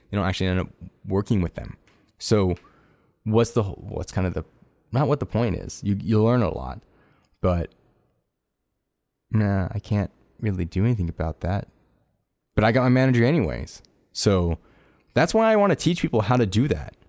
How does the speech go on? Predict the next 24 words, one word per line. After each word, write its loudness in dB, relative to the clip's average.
Like, 0
I 2
wanna 4
teach 0
you 4
how 2
I 4
got 0
my 0
manager, -2
why 2
I 2
got 0
my -4
manager, -6
how 4
to 4
position 2
yourself 2
to 2
get 2
a 0
manager. -2
It's 0